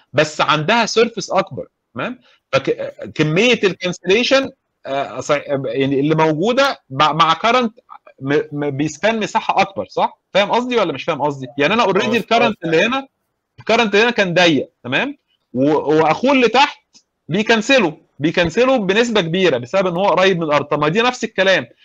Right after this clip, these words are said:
Speaker 1: بس النسبه دي لما اضربها في مساحه كبيره هيديني شويه radiation معقولين، على عكس لما يكون النسبه دي بس بضربها في مساحه ضيقه بالنسبه للترانسميشن لاين،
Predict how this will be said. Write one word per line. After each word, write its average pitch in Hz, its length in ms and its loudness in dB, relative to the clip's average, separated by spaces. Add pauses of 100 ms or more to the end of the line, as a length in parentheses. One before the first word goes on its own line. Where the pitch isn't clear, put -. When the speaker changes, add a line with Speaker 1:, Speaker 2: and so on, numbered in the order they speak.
(140)
Speaker 1:
بس 147 260 0
النسبه 196 460 2
دي 220 300 0
لما 151 340 0
اضربها 170 460 0
في 151 140 -10
مساحه 196 320 -4
كبيره 247 500 0
هيديني 185 400 -2
شويه 226 420 -2
radiation 202 440 -2
معقولين، 170 560 -2 (380)
على 156 160 4
عكس 233 300 2
لما 190 260 0
يكون 220 280 -2
النسبه 202 420 -2
دي 190 120 -2
بس 190 220 -2
بضربها 190 420 -2
في - 100 -20
مساحه 202 320 -2
ضيقه 180 420 2
بالنسبه 180 380 -4
للترانسميشن 160 560 -8
لاين، 220 180 -4